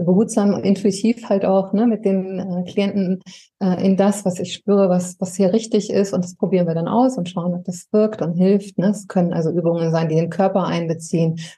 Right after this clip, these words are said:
Es kann auch sein, dass wir nur so sprechen und ich bestimmte Fragen stelle, äh, so wie du mir jetzt, ne. Also das kann einfach eine Konversation sein oder dass es, dass, äh, bestimmte Energien im Raum mit einbezogen werden. Das kann auch sein.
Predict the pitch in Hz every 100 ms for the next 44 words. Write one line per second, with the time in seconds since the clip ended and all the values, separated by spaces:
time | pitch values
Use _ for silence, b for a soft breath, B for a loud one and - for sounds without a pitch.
0 | _ _ 185 170 170 170 170 196 202 180
1 | 175 - - 180 - 180 170 170 - -
2 | 185 175 - 165 165 165 165 - 165 165
3 | 165 165 - _ _ _ _ 175 160 160
4 | 160 160 185 190 185 170 160 - - -
5 | 190 233 196 175 175 - - 190 175 180
6 | 190 180 175 202 180 170 175 - 202 196
7 | 185 175 170 175 175 B B _ _ -
8 | 170 170 170 175 - 175 - - - -
9 | 180 - - 170 170 170 190 185 180 -
10 | - 190 185 185 180 190 190 175 202 240
11 | 185 180 180 185 220 214 190 185 175 180
12 | 175 175 - 170 170 165 160 165 165 165
13 | - 175 185 185 - 170 175